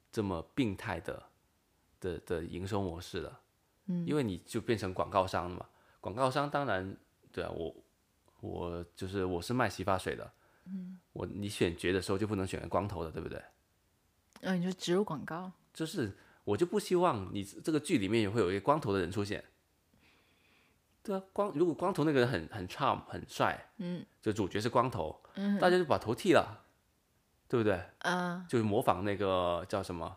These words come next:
Speaker 1: 叫 Michael Scofield，就是那个，那个越狱的男主角一样，就把头剃了，
Speaker 2: <laughs>
Speaker 1: 是不是？
Speaker 2: 嗯。
Speaker 1: 这样就不用洗发水了。
Speaker 2: 嗯。
Speaker 1: 那我当然希望一个长发飘逸，巴不得他是，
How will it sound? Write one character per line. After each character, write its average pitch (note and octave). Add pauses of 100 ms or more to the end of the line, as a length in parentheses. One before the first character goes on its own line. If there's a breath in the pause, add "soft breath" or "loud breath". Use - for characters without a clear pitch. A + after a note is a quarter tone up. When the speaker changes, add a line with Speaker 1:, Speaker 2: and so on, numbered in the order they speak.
(120)
Speaker 1:
叫 G#2
Michael A2
Scofield， A2+
就 F#2+
是 F#2
那 F#2
个， D2
那 E2+
个 E2
越 A2+
狱 G#2+
的 F2
男 E2+
主 F2+
角 D#2
一 -
样， D2+
就 -
把 G#3+
头 F#2+
剃 A2
了， - (300)
Speaker 2:
<laughs> -
Speaker 1:
是 A2+
不 F#2+
是？ G2
Speaker 2:
嗯。 F#3+
Speaker 1:
这 C#3
样 A2
就 A2
不 G#2+
用 A#2+
洗 A2+
发 G#2
水 -
了。 - (180)
Speaker 2:
嗯。 E3
Speaker 1:
那 D#3
我 G#2+
当 C3
然 A#2
希 B2+
望 A2+
一 G#2
个 G2
长 A2
发 -
飘 G2
逸， F#2+
巴 A2
不 G#2+
得 F#2+
他 G2
是， F#2+